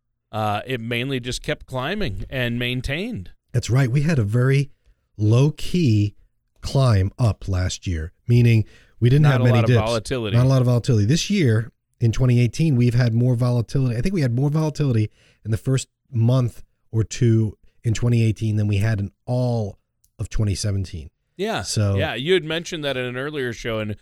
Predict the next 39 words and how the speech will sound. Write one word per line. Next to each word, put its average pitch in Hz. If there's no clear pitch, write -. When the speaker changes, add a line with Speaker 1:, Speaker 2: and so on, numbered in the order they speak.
Speaker 1:
and 127
we 139
were 120
looking 123
at 107
an 101
article 117
that 92
said 90
that, 82
and 113
I, 110
I 113
just 113
think 110
that 95
that's 107
amazing. 117
Uh, 101
twenty 139
seventeen 123
was 104
such -
a 110
great 107
year 117
for 104
the 95
market. 120
Speaker 2:
It 131
Speaker 1:
So 151
Speaker 2:
was. 139
Speaker 1:
that, 143
does 139
that 139
mean 139
everyone 131
did 113
great? 120